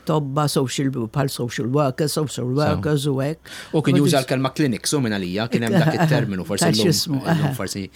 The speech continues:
Speaker 1: Aha.
Speaker 2: naraw mod ieħor. Aspett ieħor, naħseb anke l-kelma faċli.
Speaker 1: Ħafna.
Speaker 2: Għax dik kienet xi ħaġa
Speaker 1: Il-kelma u l-kidba.
Speaker 2: Eh, aha.
Speaker 1: Il-kelma faċli li kellu.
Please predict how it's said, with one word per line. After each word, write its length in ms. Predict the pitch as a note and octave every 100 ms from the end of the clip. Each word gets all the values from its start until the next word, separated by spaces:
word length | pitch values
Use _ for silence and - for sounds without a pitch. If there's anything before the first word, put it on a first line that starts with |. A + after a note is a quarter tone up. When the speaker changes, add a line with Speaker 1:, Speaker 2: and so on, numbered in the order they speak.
| -
Speaker 1:
Aha. 340 | D3+ C#3+ C3+ B2 -
Speaker 2:
naraw 240 | G2+ G2+
mod 160 | G2+ G#2
ieħor. 360 | C#3+ A2 F2 D#2 - - - _ _ _
Aspett 300 | - - F3 -
ieħor, 120 | F3+
naħseb 280 | B2 D#3+ D#3
anke 160 | E3 D3+
l-kelma 360 | D3+ D3+ B2+ A2
faċli. 480 | F#3 A#2 - D#2+ - - - A2+
Speaker 1:
Ħafna. 640 | B2+ A2+ G2 - - A#2+ -
Speaker 2:
Għax 120 | B2+
dik 120 | B2+ F3+
kienet 240 | A#2 A#2
xi 100 | -
ħaġa 320 | A#2+ A#2 A#2+ A2+ A2 A2+ -
Speaker 1:
Il-kelma 480 | F3 D3 E3+ F3 E3+
u 60 | E3+
l-kidba. 460 | E3 G#3+ D#3+ C3+ A2 - -
Speaker 2:
Eh, 80 | G2+
aha. 80 | E2+ E2 -
Speaker 1:
Il-kelma 440 | F3 - F#3+ D#3+ D3+
faċli 480 | G3 E3 - D#3
li 80 | C#3+
kellu. 460 | - C3+ C3 A#2